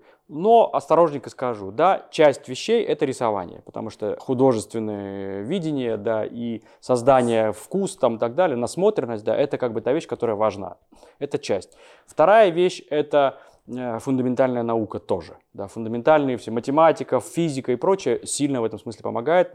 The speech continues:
Во всяком случае, если человек хочет развиваться в технической области, да, то это прям вот там выпускники Бауманки в компьютерной графике себя чувствуют прекрасно просто, да. Им в этом смысле прям хорошо, потому что это и разработка и так далее. Программирование. Это область, которая много чего позволяет.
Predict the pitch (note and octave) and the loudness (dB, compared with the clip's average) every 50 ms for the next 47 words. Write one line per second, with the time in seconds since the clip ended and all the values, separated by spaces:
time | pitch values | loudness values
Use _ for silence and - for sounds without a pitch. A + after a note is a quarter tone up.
0 | - B2 A2 G#2+ C3+ C#3+ B2 - B2+ A2+ - - A#2+ G#2 - B2+ B2+ A#2 - B2 | -12 -12 -10 -8 -8 -8 -6 -4 -6 -6 -6 -8 -10 -4 0 0 0 0 -2 -6
1 | G#2+ - - A2+ G#2+ A#2 A2+ G#2 - - - - B2+ - - C3 A#2 - - - | -6 -4 -4 -2 0 0 -2 -2 -4 -8 -14 -12 -12 -8 -6 -6 -8 -6 -10 -14
2 | - - A2 G#2+ A#2 D#3 F#3+ G3 E3+ C#3 - _ - G2 G2+ A2+ B2 - - - | -10 -8 -6 -2 -2 0 0 0 -2 -4 -4 _ -10 -6 -4 -4 -4 -4 -8 -16
3 | - - _ _ - - A#2+ C3 B2+ - A2 - A#2+ B2 A#2+ A2 G#2 G#2 G#2+ - | -20 -20 _ _ 0 2 4 4 2 0 -2 0 0 0 0 -2 -6 -10 -10 -10
4 | _ _ - G2 G2 G#2+ A#2 A#2+ D3 - - D3+ - - B2+ G#2+ C#3 E3 F#3 F#3 | _ _ -12 -6 -4 -2 -2 -2 -4 -4 -4 -2 -2 -2 2 4 6 6 8 6
5 | D#3+ C#3 B2 - A2+ - - B2+ A#2 - B2+ A#2 C3+ D3+ D3 - - - A2+ A#2 | 4 0 -2 -6 -4 -2 -2 -2 -2 -4 -2 -2 -2 -2 -2 -4 -6 -6 -4 -4
6 | A2 - B2+ - - G#2 - - A2 G#2 - F2+ E2 - - - _ _ - - | -6 -8 -10 -12 -14 -8 -4 -2 -2 -2 -2 -4 -6 -8 -12 -16 _ _ -20 -20
7 | _ - - - - - - - _ - - - _ _ _ - B2 C3 B2 A#2+ | _ -20 -18 -16 -16 -16 -18 -20 _ -20 -20 -20 _ _ _ -6 -4 -4 -4 -4
8 | - G2+ F#2+ A#2+ B2 A2+ A2 - G#2+ G#2 F#2 - G2+ G#2 - - F#3 F#3 F#3 - | -6 -8 -8 -8 -8 -8 -8 -8 -10 -10 -6 -6 -6 -6 -2 0 0 0 0 -4
9 | G#2+ - - G#2+ - - G#2 G2+ G2+ G#2 G#2 G#2 A#2+ D#3+ E3+ E3 E3 - B2 - | -8 -10 -10 -10 -8 -8 -8 -6 -6 -6 -8 -4 -2 -2 -2 -2 -2 -8 -12 -12
10 | - G#2+ F#2+ F#2 - F#2 - - F3+ F#3 F#3+ F3+ D3+ C3+ C3 C3+ C3 A#2+ A2+ G#2+ | -12 -12 -10 -12 -14 -10 -6 -6 -2 0 0 0 0 -2 -2 -4 -4 -4 -6 -8
11 | G#2+ - - - - - - E3 F3 A3 A3 A3 A3 F3 - - D#3+ - E3+ D#3+ | -8 -10 -12 -18 -20 -4 -2 2 4 6 6 6 6 4 4 2 2 4 4 4
12 | D3+ D3 - C#3 C#3+ C#3 D3 D#3 D#3+ D3+ C#3+ B2 A#2+ A#2 - C3 A#2+ A#2+ A#2+ A2+ | 4 2 0 -4 -4 -2 0 2 4 4 4 2 0 -2 -4 -6 -6 -6 -6 -6
13 | - A2+ G#2+ A2+ A#2+ A#2+ A2 G2 F2 - | -8 -8 -6 -4 -4 -2 -4 -6 -8 -10